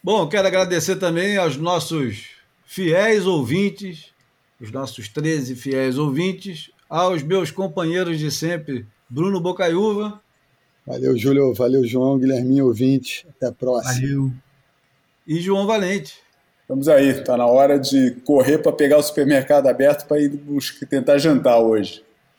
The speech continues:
Speaker 1: Não sem antes a última homenagem ao nosso Tom Mori, que é a
Speaker 2: Ah.
Speaker 1: música do, não é do Jack Wilson, mas a versão do Jack Wilson é a mais famosa de todas, apesar de ter muitas.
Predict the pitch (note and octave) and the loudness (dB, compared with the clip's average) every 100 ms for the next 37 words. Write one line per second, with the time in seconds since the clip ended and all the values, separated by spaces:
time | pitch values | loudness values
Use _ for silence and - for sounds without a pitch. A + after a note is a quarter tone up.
0 | _ _ - C3 - E3 A#3 A#3 A#3 G#3 | _ _ -10 -8 -4 -2 0 0 -2 0
1 | A#3+ A#3+ A3+ A3 A#3+ A#3 B3 A#3+ A#3+ A#3 | 0 -2 -2 0 2 2 2 0 0 2
2 | G3 D#3 G3 F3 F3+ F3+ E3 D#3+ E3+ - | 0 2 0 0 -2 -2 -2 0 0 2
3 | E3+ D#3+ D3 B2+ - G3 D#3+ C#3+ E3+ E3 | 0 -2 -4 -4 -2 0 0 0 2 0
4 | E3 D#3 - _ _ _ D#3+ D#3+ D#3 C#3 | -2 -6 -14 _ _ _ -2 0 0 0
5 | E3 D#3+ E3+ D3+ - _ _ _ - C#3+ | 0 -2 -6 -8 -12 _ _ _ -20 -8
6 | D#3 D#3 C#3+ C3 A2+ G#2 - _ _ F3+ | -4 -2 -2 -2 -4 -10 -16 _ _ -4
7 | G#3 G#3+ G#3 G3+ F#3+ G3 F3+ D#3+ F#3+ - | 0 0 0 0 -2 -2 -2 2 2 0
8 | D3+ D#3 D3+ D3+ D3+ - D#3+ E3+ C#3+ A#2+ | -4 -2 -2 -2 -4 -4 -4 -4 -4 -6
9 | C#3 C3+ D#3 - C#3 D3+ D3+ C#3+ B2+ C3+ | -6 -4 -4 -4 -4 -4 -4 -4 -2 -4
10 | B2+ C3+ A#2+ B2+ C3 A2 A#2 A#2+ - D3 | -4 -6 -4 -2 -4 -6 -10 -12 -10 -4
11 | C3+ G2+ G2+ - - A#2 B2 A#2+ G#2+ C3+ | -4 -6 -14 -20 -12 -8 -6 -8 -10 -8
12 | B2 D3+ D3+ - - - | -2 0 -2 -4 -20 -20